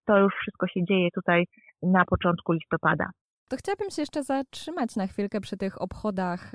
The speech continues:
Speaker 2: e, Świąt Bożego Narodzenia w Finlandii. Wspominałaś o tym napoju, o ozdobach.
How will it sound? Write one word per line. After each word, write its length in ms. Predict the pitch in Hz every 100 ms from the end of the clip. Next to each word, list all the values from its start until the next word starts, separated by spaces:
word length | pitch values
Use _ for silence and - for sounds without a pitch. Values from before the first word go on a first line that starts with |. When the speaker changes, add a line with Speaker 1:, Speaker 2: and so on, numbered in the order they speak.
| -
Speaker 2:
e, 340 | 170 175 175 175
Świąt 280 | - 208 185
Bożego 360 | 190 190 185
Narodzenia 460 | 185 185 180 190 190
w 40 |
Finlandii. 720 | - 190 190 175 156 139 214 - - - _ -
Wspominałaś 920 | - - 220 214 262 294 247 233 -
o 120 | 208
tym 240 | 202 196 180
napoju, 720 | 165 - 151 147 139 156 269 -
o 180 | 190
ozdobach. 840 | 190 185 175 180 165 147 175 339